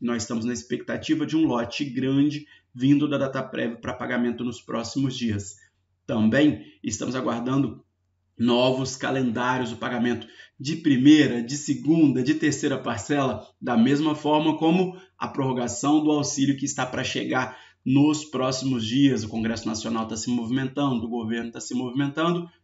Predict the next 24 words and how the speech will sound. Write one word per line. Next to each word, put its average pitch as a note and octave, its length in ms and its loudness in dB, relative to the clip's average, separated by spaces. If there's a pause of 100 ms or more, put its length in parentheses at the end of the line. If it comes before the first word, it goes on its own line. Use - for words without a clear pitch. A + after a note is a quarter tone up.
(100)
e F3+ 300 8 (280)
eu D3 120 0
tenho D#3+ 180 8
dito C#3+ 220 2
que D#3 80 -6
eu D3 40 -2
acredito C#3 440 -4
que - 80 -6
o C3 60 -2
auxílio B2 280 -4
emergencial A#2 680 -4 (240)
vai B2 240 -2
se - 140 -6
manter A#2 680 -2
em B2 100 0
seiscentos A#2+ 500 -4
reais A2 400 -6 (260)
por A2 200 -6
pessoa, E3+ 640 -2 (180)
mil C#3 160 8
e C#3 40 6
duzentos C3+ 280 -2
reais B2+ 320 0
pra B2+ 380 -4